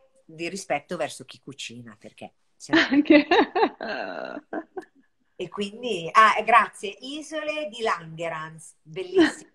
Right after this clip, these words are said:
Speaker 2: <laughs>
Speaker 1: nome meraviglioso.
Speaker 2: Che bello, sì.
Speaker 1: Cioè, meraviglioso. E quindi io ti sono grata per la persona che sei.
Speaker 2: No, grazie a te, Elena.
Speaker 1: Grata
Speaker 2: Veramente.
Speaker 1: per il lavoro che stai facendo, perché, insomma, il fatto di condividere la tua esperienza può permettere ad altre persone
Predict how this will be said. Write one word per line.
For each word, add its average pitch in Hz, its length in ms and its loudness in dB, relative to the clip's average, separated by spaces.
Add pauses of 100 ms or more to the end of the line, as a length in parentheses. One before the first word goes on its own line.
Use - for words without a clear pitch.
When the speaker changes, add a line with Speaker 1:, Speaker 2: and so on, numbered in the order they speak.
Speaker 2:
<laughs> - 80 -20
Speaker 1:
nome 254 280 -6
meraviglioso. 196 720 -2
Speaker 2:
Che 453 80 4
bello, 277 600 4
sì. 285 140 4
Speaker 1:
Cioè, 254 280 -8 (340)
meraviglioso. 165 1160 -10
E 190 120 -8
quindi 180 640 -6
io 202 340 -2
ti 165 100 -20
sono 165 520 -10
grata 240 520 4
per 202 180 -12
la 170 140 -6
persona - 360 -18
che 175 120 -20
sei. 175 360 -6 (760)
Speaker 2:
No, 180 240 -14
grazie 190 320 -4
a 202 40 0
te, 196 340 -4
Elena. 190 360 -10 (280)
Speaker 1:
Grata 214 260 4
Speaker 2:
Veramente. 196 180 -4
Speaker 1:
per 202 160 -2
il 190 160 -4
lavoro 180 420 -8
che 180 140 -20
stai 170 200 -12
facendo, 175 720 -12 (140)
perché, 156 480 -8
insomma, 147 460 -14
il - 140 -14
fatto 185 320 -2
di 180 100 -16
condividere 185 760 -6
la 165 120 2
tua 185 120 -10
esperienza 180 640 -6
può 175 160 -6
permettere 175 560 -4
ad 160 80 0
altre 160 280 -6
persone 165 800 -14